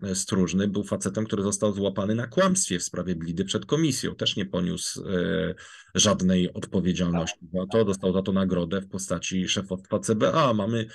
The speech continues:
wielkie, wielkie zaszłości, e, że pobłażliwość właśnie dla pisu zaowocowała tym, że mamy to, co mamy, to znaczy kolesie, którzy nie poszli siedzieć za pierwsze przestępstwa.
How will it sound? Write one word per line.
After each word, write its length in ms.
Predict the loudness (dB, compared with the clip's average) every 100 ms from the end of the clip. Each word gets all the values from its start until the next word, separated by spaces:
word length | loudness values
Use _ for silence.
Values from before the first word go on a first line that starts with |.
| -20 _ _ _
wielkie, 400 | -2 0 0 0
wielkie 320 | 0 0 2 2
zaszłości, 920 | 2 0 -2 -2 -4 -8 -4 -4 -4 -10 -12 -8
e, 320 | -4 -2 -2 0
że 140 | 0
pobłażliwość 680 | 0 4 4 4 2 0 0
właśnie 400 | 0 -4 -4 -4
dla 180 | -4 -4
pisu 360 | -4 -4 -2
zaowocowała 920 | 2 2 2 -2 -2 0 2 2 2 0
tym, 560 | 0 0 0 -2 -6
że 80 | -2
mamy 200 | 0 0
to, 100 | -2
co 140 | -2 -2
mamy, 280 | 0 0
to 120 | -2 -4
znaczy 300 | -6 -6 -2
kolesie, 400 | 0 0 0 -4
którzy 460 | -4 -4 0 0 -2 -14 -16 -2
nie 120 | 0
poszli 340 | 2 0 0
siedzieć 340 | 0 0 0 -2
za 100 | -2
pierwsze 320 | 0 -2 -2
przestępstwa. 800 | -6 -8 -6 -8 -10 _ -14